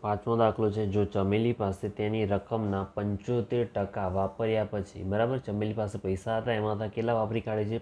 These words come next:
પંચોતેર ટકા વાપરી કાઢે છે. એના પછી કેટલા બચે છે? છસો રૂપિયા બાકી રહ્યા હોય તો તેની પાસે શરૂઆતમાં કેટલી રકમ હતી? બરાબર, પહેલાં કેટલા હતા એ શોધવાનું છે. એ પંચોતેર ટકા વાપરી કાઢીએ,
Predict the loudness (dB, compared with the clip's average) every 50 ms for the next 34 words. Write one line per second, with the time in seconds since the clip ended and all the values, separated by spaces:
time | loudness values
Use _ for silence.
0 | -4 -2 -2 -2 -2 -2 -4 0 2 2 2 2 -2 -2 -2 0 0 0 0 0
1 | -2 0 0 2 2 2 0 -2 -6 -10 -18 -20 -20 -20 -20 -20 -20 -20 -20 -20
2 | -20 -20 -20 -20 -20 -20 -16 -8 -4 -2 -2 0 0 0 -2 -2 -2 -2 2 2
3 | 4 4 4 2 2 0 -4 -4 -2 0 0 0 0 -2 -4 -6 -6 -6 -6 -6
4 | -4 0 2 2 2 2 2 2 2 4 4 2 2 0 0 0 2 2 2 0
5 | 0 -2 -2 0 2 4 4 4 2 0 -6 -10 -16 -20 -20 -20 -20 -20 -20 -20
6 | -20 -20 -20 -20 -20 -20 -8 -2 2 2 2 2 2 0 0 0 2 0 0 0
7 | -2 -2 -4 -4 -4 -6 -8 -8 -4 -2 0 0 2 4 4 4 2 0 -2 -4
8 | -4 -4 -6 -8 -8 -6 -4 -4 -4 -6 -6 -2 0 0 2 2 0 -2 -2 -4
9 | -4 -2 -2 -2 -4 -2 0 0 2 4 4 4 2 2 0 -2 -2 -2 0 0
10 | 2 0 0 0 -2 -2 2 2 2 2 4 4 2 2 2 2 -2 0 0 0
11 | 0 0 0 0 -2 -2 -2 -2 -2 -2 -2 0 0 2 2 2 2 2 0 0
12 | 0 0 2 2 0 2 0 0 2 4 4 4 4 2 2